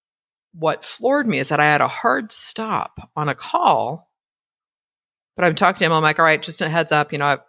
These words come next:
I've got a hard stop at, at half past or whatever." Keeps talking, keeps talking to me, then con-, texts me, "We need to get on a call." And I just, I was like, "No." Said, "This is, this arrangement isn't gonna work for me. I wish you guys the best of luck. Bye."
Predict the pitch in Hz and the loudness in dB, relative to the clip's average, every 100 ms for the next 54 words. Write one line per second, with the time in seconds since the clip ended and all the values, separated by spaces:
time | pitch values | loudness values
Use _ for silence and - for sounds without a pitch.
0 | _ - 143 143 143 135 131 131 - 107 | _ -6 -2 0 0 2 0 -2 -2 -2
1 | - _ _ _ _ - 123 120 _ _ | -4 _ _ _ _ -10 -10 -10 _ _
2 | _ _ _ 120 117 113 - 123 - - | _ _ _ -4 -2 -4 -2 -4 -4 -10
3 | 123 120 90 120 _ _ _ _ _ _ | -8 -6 -6 -10 _ _ _ _ _ _
4 | _ _ _ - 294 - 226 220 214 208 | _ _ _ -6 -4 2 2 2 -6 -10
5 | 220 226 190 196 180 170 175 170 - - | -4 2 2 0 -4 0 0 0 -6 -2
6 | 220 214 - 220 202 185 180 190 180 185 | -2 -2 -2 -2 -2 -6 -4 -2 2 2
7 | 180 165 175 151 151 147 151 151 135 - | 0 0 4 4 4 2 0 -2 -6 -10
8 | - 143 135 131 127 120 131 120 113 113 | -2 0 0 -2 -8 -8 -10 -10 -12 -16
9 | _ _ _ _ _ - 156 160 - 123 | _ _ _ _ _ -8 -4 -4 -6 -10
10 | 147 - 120 104 143 120 - _ - 120 | -12 -8 -8 -8 -10 -14 -16 _ -20 -16
11 | 113 127 127 135 - 196 185 131 - 117 | -12 -8 -6 -6 -6 -4 -2 -4 -4 -4
12 | 113 101 107 98 90 - - - 101 107 | -4 -4 -6 -4 -4 -4 -8 -8 -8 -10